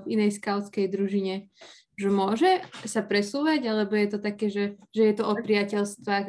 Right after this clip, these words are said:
a o tých vzťahoch, ktoré sa tam vytvárajú?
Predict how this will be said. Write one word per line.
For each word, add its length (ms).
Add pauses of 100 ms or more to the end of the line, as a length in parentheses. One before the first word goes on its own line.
a 80
o 80
tých 240
vzťahoch, 480
ktoré 240
sa 80
tam 240
vytvárajú? 640